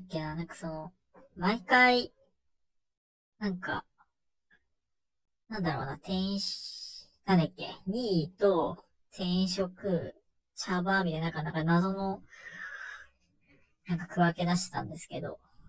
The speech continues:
まあ、シーズンフォーっていうことで。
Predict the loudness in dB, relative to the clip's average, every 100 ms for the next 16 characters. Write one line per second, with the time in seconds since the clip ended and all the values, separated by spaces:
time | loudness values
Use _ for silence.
0 | -20 _ -10 -8 -8 -6 -4 -4 -2 -2
1 | -2 2 4 2 -2 -10 -10 -10 -10 -10
2 | -10